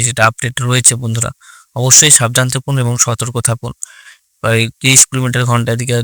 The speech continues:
মোটামুটি ঝড়, উইন্ড গাস্টিং যেটা আমরা দেখতে পাচ্ছি, চল্লিশ থেকে পঞ্চাশ কিলোমিটার গতিবেগে ঝড়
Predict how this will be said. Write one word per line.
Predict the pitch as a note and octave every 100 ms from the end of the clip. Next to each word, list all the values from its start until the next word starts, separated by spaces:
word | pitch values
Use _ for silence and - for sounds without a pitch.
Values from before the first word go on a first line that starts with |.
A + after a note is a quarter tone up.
| C3+ _ _ -
মোটামুটি | B2+ C3 C3+ C#3 B2+
ঝড়, | A#2+ - C3+
উইন্ড | C3 C#3+ C3+
গাস্টিং | C3+ - D3 C#3
যেটা | C3+
আমরা | C3+ C3+
দেখতে | B2+ C3+
পাচ্ছি, | C#3 -
চল্লিশ | C3+ C3
থেকে | C3 B2+
পঞ্চাশ | C3 C3 C3+
কিলোমিটার | C3+ B2+ B2+
গতিবেগে | C3 C3 B2+ C3+
ঝড় | A#2+ A#2